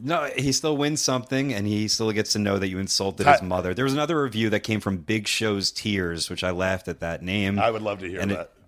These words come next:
Speaker 1: it, <laughs> it just said, uh, "Definitely one of my favorite podcasts. Love the topics Pat and the big guy discuss." So
Speaker 2: Okay.
Speaker 1: But, uh, thank you guys for the feedback. It's been wonderful, and, um,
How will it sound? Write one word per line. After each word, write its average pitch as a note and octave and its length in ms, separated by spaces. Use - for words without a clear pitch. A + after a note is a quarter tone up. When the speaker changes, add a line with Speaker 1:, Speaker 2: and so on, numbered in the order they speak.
Speaker 1:
it, - 160
<laughs> B2 80
it B2+ 40
just C3+ 200
said, A2 300
uh, F2+ 340
"Definitely G#2+ 280
one G#2 100
of G2 40
my G2 60
favorite F#2 240
podcasts. G2 480
Love F#2 160
the F#2+ 80
topics F#2 440
Pat F2+ 440
and F2+ 100
the E2 60
big D#2+ 220
guy E2+ 180
discuss." - 680
So D2 380
Speaker 2:
Okay. G2+ 240
Speaker 1:
But, F2 160
uh, D#2+ 280
thank B2 280
you B2+ 60
guys A2+ 260
for G#2+ 60
the G2 80
feedback. F#2 680
It's - 200
been F2 340
wonderful, F2+ 840
and, D#2 240
um, D#2 320